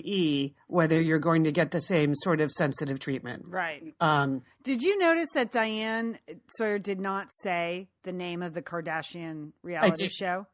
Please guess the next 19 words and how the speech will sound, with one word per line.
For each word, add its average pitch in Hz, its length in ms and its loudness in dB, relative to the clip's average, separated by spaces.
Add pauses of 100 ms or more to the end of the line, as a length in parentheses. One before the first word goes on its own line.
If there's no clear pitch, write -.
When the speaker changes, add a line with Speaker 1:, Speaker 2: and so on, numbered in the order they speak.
(140)
Speaker 1:
I 240 40 -2
Speaker 2:
Like, 247 180 10
Speaker 1:
did 180 160 -4
notice 147 300 2
that. 160 100 4
Speaker 2:
yeah. 247 260 8 (100)
Like, 233 360 4
it 277 140 -2
was 262 200 2
like, 269 240 6
it 269 40 6
must 269 220 6
have 294 80 0
been 247 140 4
in 240 100 2
her 220 80 0
contract. 202 500 0
Like, 180 240 -2
"I 185 400 -2